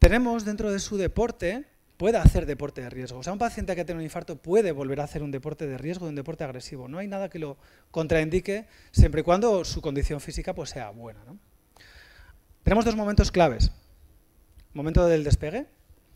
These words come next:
se tiene que pegar una carrera, tiene que luchar contra el viento que le tira de la, del paracaídas hacia atrás, aunque lleve el apoyo del motor.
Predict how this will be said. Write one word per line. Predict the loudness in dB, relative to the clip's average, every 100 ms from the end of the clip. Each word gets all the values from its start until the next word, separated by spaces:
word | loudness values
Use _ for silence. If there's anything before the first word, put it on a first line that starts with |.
| -20 _
se | -4 0
tiene | 0 -2
que | 0
pegar | 0 0
una | -2 -6
carrera, | -6 -4 -4 -6 -10 -20 -20 -20 _ -20 _ _ _ _
tiene | 0 0
que |
luchar | 0 6 6 6
contra | 0 0
el | 2
viento | 2 0
que | 0
le | 0
tira | 0 2 2 2 -8 _ _ -6
de | 0 2
la, | 2 0 -2 -2
del | -2
paracaídas | 0 0 2 6 8
hacia | 8 4
atrás, | -2 -4 2 2
aunque | 2 -4
lleve | -2
el | -2
apoyo | -2 -6 -8
del | -10
motor. | -14 -16